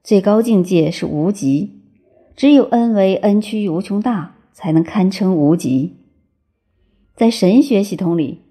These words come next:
我们把它叫神，因为它是唯一的，只有 N 维，N 趋于无穷大才能堪称唯一，因为到了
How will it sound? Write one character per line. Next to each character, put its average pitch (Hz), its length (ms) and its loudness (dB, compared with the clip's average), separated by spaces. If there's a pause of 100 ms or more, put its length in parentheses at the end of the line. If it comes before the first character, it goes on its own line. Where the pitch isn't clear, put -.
(380)
我 196 60 0
们 180 160 4
把 170 140 -2
它 175 140 -4
叫 170 180 0
神， 156 460 -4 (560)
因 247 220 4
为 180 400 0 (100)
它 202 120 -6
是 190 140 -4
唯 151 240 0
一 220 240 -2
的， - 140 -8 (880)
只 269 100 2
有 - 160 6
N 233 300 0
维， 190 240 2
N 208 220 0
趋 214 180 -6
于 208 80 -2
无 170 120 -4
穷 214 200 -4
大 220 500 -6
才 - 160 -6
能 165 180 2
堪 202 260 0
称 190 240 -2
唯 147 180 0
一， 196 300 -2 (640)
因 208 280 4
为 180 240 0 (300)
到 214 120 2
了 190 120 2